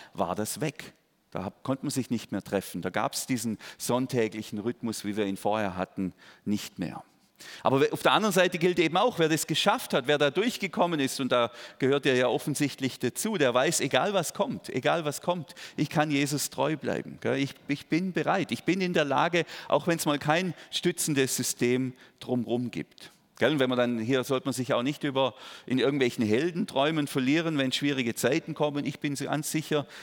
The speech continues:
Jesus treu. Ähm, wer vier Monate digitale Kirche nicht übersteht, wie will der eine Verfolgung überstehen? Gell? Wie soll das gehen?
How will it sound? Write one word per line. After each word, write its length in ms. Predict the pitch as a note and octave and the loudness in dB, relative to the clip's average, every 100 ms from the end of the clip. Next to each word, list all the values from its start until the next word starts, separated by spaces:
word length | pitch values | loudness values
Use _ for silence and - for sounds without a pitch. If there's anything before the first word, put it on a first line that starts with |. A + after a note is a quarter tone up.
| - | -6
Jesus 480 | A#2+ C#3 C#3 C3+ - | 0 2 2 -2 -4
treu. 340 | A2 A#2 D#3 D#3 - - - | -2 0 0 -2 -8 -20 0
Ähm, 420 | C3 B2+ A#2+ G#2 E2+ - | 4 4 4 -2 -4 -2
wer 140 | B2 A#2+ | 2 2
vier 240 | - F#3 | 2 0
Monate 420 | F3+ D#3+ C#3+ D3 | 2 2 2 0
digitale 480 | C3+ B2+ - A2+ A2 | 0 0 2 2 2
Kirche 360 | A#2 D3 G3 F#3+ | 0 0 0 0
nicht 200 | D3+ - | -2 -2
übersteht, 460 | B2+ B2 - A2 | -2 -2 0 0
wie 120 | A2+ A2+ | 0 -2
will 100 | G#2+ | 0
der 100 | G#2 | 0
eine 140 | F#2+ | -2
Verfolgung 520 | G#2 - E3 G#3 C3+ | -4 -4 -2 -2 -4
überstehen? 540 | G2 F#2+ - - - - | -4 -6 -6 -8 -10 -6
Gell? 220 | B2+ C#3 | -6 -6
Wie 40 | |
soll 220 | - A2+ | -2 -2
das 220 | G2+ - - | -2 -4 -2
gehen? 340 | E3 G#2 | -4 -4